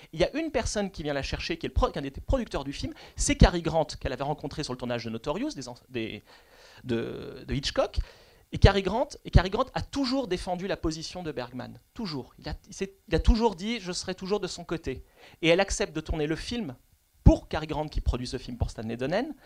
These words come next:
pour lui. Et elle revient un petit peu avec ce film-là, euh, dans un genre qui n'est pas le sien.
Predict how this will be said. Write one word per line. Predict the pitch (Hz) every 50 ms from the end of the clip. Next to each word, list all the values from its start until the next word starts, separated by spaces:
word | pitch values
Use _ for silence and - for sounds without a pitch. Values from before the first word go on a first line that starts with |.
| - - - _ _
pour | - - 240 190
lui. | 180 151 143 - - - _ - - - _ _
Et | - 190 220 233 220 - - _ _ _ _ _ _ _ _ -
elle | - 220 220
revient | 214 185 214 220 202 190 240 254 247 -
un | 202 196
petit | 190 - - 185
peu | - - 185 180 - -
avec | - 180 180 185 -
ce | - - 180
film-là, | - - - 185 175 170 165 160 160 147 139 - _ - - _ _ _ _ _ _ _ _ - -
euh, | 135 123 - -
dans | - 147 185 196 190
un | 208 196
genre | 180 165 190 180 - -
qui | - - 147
n'est | 143
pas | 143 - 185
le | 190 175
sien. | 156 - - - 226 240 285